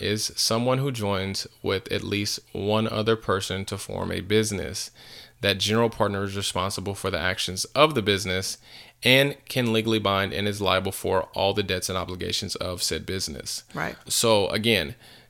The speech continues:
Speaker 1: we're just trying to give you some ideas so
Speaker 2: Yes.
Speaker 1: that you understand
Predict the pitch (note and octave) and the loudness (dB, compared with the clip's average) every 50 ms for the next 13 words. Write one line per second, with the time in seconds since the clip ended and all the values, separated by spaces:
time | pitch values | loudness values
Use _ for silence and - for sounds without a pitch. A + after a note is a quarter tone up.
0 | - A2 A2 B2+ A#2+ - C3 B2 C3 B2 C3 C3 C#3+ C3+ - D3 C#3+ C#3+ B2+ G#2+ | -8 -4 -2 0 2 4 4 4 4 4 2 2 0 0 2 2 2 2 2 2
1 | F#2+ F#2 G2 A2 - - - - - A2+ - A2+ A2 - - - C#3 D3+ - - | 0 0 -2 -4 -6 -8 -6 -4 -2 -2 0 0 0 0 0 0 0 0 0 -2
2 | B2 B2 C3 C#3 - - - - A2+ G#2+ F#2+ F#2 E2 E2+ F2+ F2+ - A#2 | -2 -2 -2 -2 -2 0 2 4 4 4 4 2 0 -4 -6 -6 -8 -10